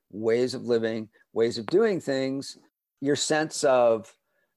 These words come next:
kind of, uh, like, social safety net and social engagement is gonna be different as well, because you'll, you will have seen different models, even if you just encounter it briefly,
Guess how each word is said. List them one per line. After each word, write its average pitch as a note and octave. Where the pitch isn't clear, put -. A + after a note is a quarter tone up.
kind B2+
of, A#2
uh, -
like, B2+
social C#3+
safety D3+
net A2
and A2+
social C3
engagement A#2
is A2+
gonna A2+
be G#2+
different G#2+
as F#2
well, B2
because G#2
you'll, A2+
you A#2+
will A2
have G2+
seen B2
different -
models, A2+
even D3+
if D3
you -
just A#2+
encounter A2+
it -
briefly, A2+